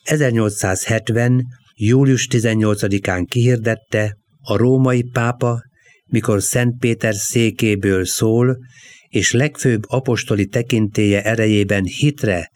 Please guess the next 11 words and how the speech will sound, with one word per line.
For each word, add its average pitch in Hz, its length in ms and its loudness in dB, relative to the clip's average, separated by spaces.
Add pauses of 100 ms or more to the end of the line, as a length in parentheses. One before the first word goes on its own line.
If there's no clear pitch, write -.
(360)
vagy 101 340 -2
erkölcsre 123 680 0
tartozó 107 540 0
tanítást 110 800 -2 (320)
az - 260 -4
egész 127 480 0
egyházra 107 800 -2
kötelezőleg 104 840 0
mond 92 340 -2
ki, 139 320 0 (400)
tévedhetetlen." 95 1200 -2